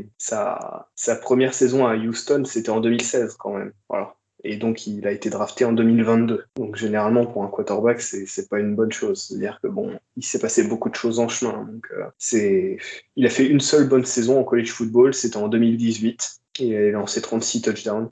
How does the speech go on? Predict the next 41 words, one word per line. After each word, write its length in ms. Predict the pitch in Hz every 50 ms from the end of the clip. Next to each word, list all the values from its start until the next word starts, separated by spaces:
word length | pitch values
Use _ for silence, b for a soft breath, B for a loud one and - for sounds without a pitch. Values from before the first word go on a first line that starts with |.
| _ -
Et 800 | 127 117 117 117 113 113 113 110 110 110 110 107 107 107 107 107 104
depuis, 380 | 113 107 - - - 110 113
bah, 500 | 113 113 104 95 95 90 92 - - -
ça 140 | - - 104
a 20 |
été 280 | - - - 113 113 113
la 100 | 107 107
cata. 400 | - - 90 - 82 76 - - _ _ -
La 100 | 107 98
cata, 300 | - 104 98 - 90 76
la 100 | 71 76
cata. 380 | - - - - - - - _ -
C'est-à-dire 340 | - - 123 107 95 - -
que, 120 | - -
euh, 580 | 101 95 98 95 92 92 95 95 - - - - -
il 20 | 117
y 80 | 113
a 60 | 104 -
rien 180 | 107 107 110
qui 180 | 113 - - 113
allait. 460 | 107 - 101 104 104 107 113 113 113
Euh, 140 | 113 107 - - - - - - _ -
il 200 | - 123 113 113
était 200 | - 120 113 110
blessé. 880 | 107 113 113 117 113 110 - - - 113 110 110 113 113 113 117 117 117
Ensuite, 320 | 110 110 - - 117 113 -
il 100 | 107 113
a 20 |
voulu 220 | 107 110 113 113 113
transfert. 920 | - - - 123 120 - - - - 110 110 110 110 110 110 110 110 107 104 -
Euh, 180 | 101 113 113 113
il 140 | 110 -
a 40 | 110
dû, 260 | 110 104 107 104 95
il 60 | 90 113
était 100 | - -
obligé 240 | 107 107 107 113 110
de 80 | 113
sit 420 | - - - - - 113 110 - -
une 100 | 113 110
saison. 760 | - - 117 113 107 113 110 110 110 110 110 110 110 110 110